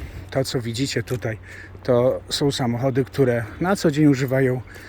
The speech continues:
średniej klasy biurowcy, em,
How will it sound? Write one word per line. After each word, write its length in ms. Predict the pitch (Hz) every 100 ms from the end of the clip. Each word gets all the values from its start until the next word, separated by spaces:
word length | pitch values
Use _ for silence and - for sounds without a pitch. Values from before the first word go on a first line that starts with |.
| - -
średniej 460 | - 147 135 131 120
klasy 580 | 139 123 - - 127 123 98 - - -
biurowcy, 640 | 113 135 120 113 - 127 120 - - - - -
em, 400 | 123 120 123 131